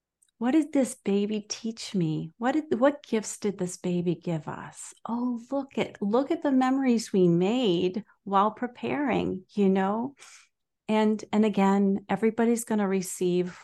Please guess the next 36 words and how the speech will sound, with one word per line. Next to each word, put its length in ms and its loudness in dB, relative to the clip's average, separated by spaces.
what 260 -2
they 120 2
can 520 2
when 360 2
they're 220 -2
ready. 640 -2
But 200 4
I 160 8
would 220 4
say 320 2
my 480 4
urgency 640 -2
would 220 -2
be, 500 0
if 320 0
you're 220 4
not 240 4
ready, 600 0
make 220 2
sure 260 -2
they're 180 0
in 120 4
a 80 2
safe 420 0
place 720 -2
and 140 2
they're 120 4
protected 880 -6
and 160 4
they're 80 4
backed 380 0
up, 240 2
so 220 2
that 320 2
when 200 4
you 200 2